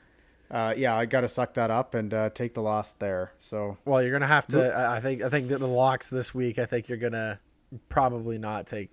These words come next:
Speaker 2: the Steelers or the Giants or anybody like that. I'll tell you that right now.
Speaker 1: No, moving into the next game, we had Indy going to Tennessee. Tennessee laying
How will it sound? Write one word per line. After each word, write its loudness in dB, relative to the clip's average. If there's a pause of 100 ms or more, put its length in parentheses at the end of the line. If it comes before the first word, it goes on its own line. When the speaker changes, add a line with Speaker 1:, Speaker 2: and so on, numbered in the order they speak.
Speaker 2:
the -10
Steelers -8
or -4
the -8
Giants -8
or -10
anybody -8
like -10
that. -10
I'll -14
tell -8
you -8
that -12
right -16
now. -20 (680)
Speaker 1:
No, -2
moving 6
into 6
the 6
next 2
game, 0
we 2
had 2
Indy 2
going 2
to 0
Tennessee. -2
Tennessee -2
laying -2